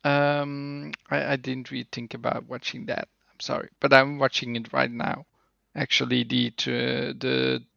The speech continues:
thing about the nude surface. Um, and it looks cool. Looks awesome.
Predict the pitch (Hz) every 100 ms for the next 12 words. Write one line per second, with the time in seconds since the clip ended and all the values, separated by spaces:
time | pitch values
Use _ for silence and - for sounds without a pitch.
0 | - 131 127 123 123 123 117 120 120 117
1 | 117 123 - 135 127 156 156 - _ _
2 | _ _ _ _ _ 160 131 131 131 131
3 | 127 131 127 120 _ - 147 151 226 -
4 | - 180 381 - - _ _ - 135 -
5 | 147 175 294